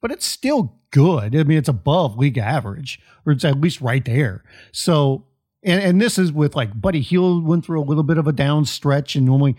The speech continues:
you know, he's been one of the best three-point shooters, you know, in the league this year. You know, Halliburton and Mathurin are just killing it from there. Um, and even Turner, when you get, like you said, you know, he's hitting some threes.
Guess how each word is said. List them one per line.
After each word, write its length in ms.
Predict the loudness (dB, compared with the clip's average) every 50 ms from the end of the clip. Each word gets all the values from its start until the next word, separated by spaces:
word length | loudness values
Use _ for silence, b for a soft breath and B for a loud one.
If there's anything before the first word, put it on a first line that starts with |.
| B B B B B
you 80 | _ 0
know, 100 | 0 0
he's 240 | 2 2 0 0 2
been 180 | 0 0 2
one 100 | 4 2
of 60 | 2 2
the 80 | 2
best 220 | 2 0 0 2 0
three-point 340 | -2 -2 0 0 0 0
shooters, 560 | 0 0 2 2 4 4 2 2 0 -2 -6 -14 b b b b
you 80 | -4 -2
know, 40 | -2
in 60 | -2
the 60 | -2
league 240 | 0 0 0 0 0
this 200 | -2 -2 -2 -2
year. 260 | -2 0 0 0 -2
You 260 | -2 -4 -6 -8 -6
know, 220 | -6 -6 -8 -12 -14 _
Halliburton 640 | -6 -2 0 0 0 0 0 0 -2 -2 -2 -4 -6
and 120 | -6 -6
Mathurin 640 | -4 -4 -4 -4 -2 -2 0 0 2 2 0 0 b b b b b b
are 80 | -10 -8
just 240 | -8 -8 -10 -10 _
killing 300 | 2 4 4 4 2 0
it 100 | -2 0
from 160 | 0 2 2
there. 460 | 4 4 4 2 2 2 0 -2 b b b b b b b _ _
Um, 260 | -6 -4 -4 -4 -2 0
and 120 | 0 0
even 200 | 2 0 -2 -6
Turner, 400 | -6 -4 0 0 2 2 2 2
when 120 | 2 2
you 80 | 0 0
get, 180 | -2 -2 -2 -2
like 160 | -2 -2 0
you 80 | -2
said, 320 | -4 0 0 0 0 2 2
you 60 | 0
know, 160 | 2 2 2
he's 260 | 2 2 2 2 2
hitting 220 | 0 -2 -2 -2 -4
some 180 | -4 -4 -6
threes. 420 | -4 0 2 4 4 4 2 0